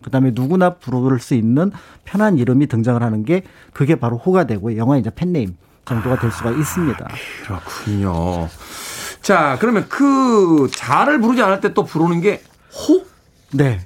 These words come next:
Speaker 1: 그래서 이제 세 번째 이름, 이제 오늘 얘기할 이제 호가 되는데요.
Speaker 2: 네.
Speaker 1: 이 호가 가지고 있는 가장 큰 특징은 뭐냐면 아명이든 본명이든 자든 그다음에 나중에 죽은 다음에 나라에서 내려주는 시호든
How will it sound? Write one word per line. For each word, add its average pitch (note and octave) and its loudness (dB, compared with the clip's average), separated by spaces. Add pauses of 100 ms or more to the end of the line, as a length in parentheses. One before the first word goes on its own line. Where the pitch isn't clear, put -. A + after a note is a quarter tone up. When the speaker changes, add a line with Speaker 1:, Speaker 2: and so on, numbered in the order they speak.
Speaker 1:
그래서 E3+ 2
이제 C3 2
세 - -2
번째 F3+ 0
이름, A#2+ 0
이제 C3+ 2
오늘 D3 2
얘기할 A#2+ 2
이제 A2+ -4
호가 F#3+ 0
되는데요. A2+ 0
Speaker 2:
네. G2+ -2 (300)
Speaker 1:
이 F3 4
호가 A3+ 2
가지고 F3+ 2
있는 F#3 0
가장 D#3+ 0
큰 E3 -2
특징은 G3 0
뭐냐면 A#2+ 2 (100)
아명이든 D3 2
본명이든 B2+ 0
자든 A#2 -2
그다음에 A#2+ -2
나중에 A#2 0
죽은 C3+ 0
다음에 C3 0 (280)
나라에서 C#3 0
내려주는 B2 0
시호든 D#3 0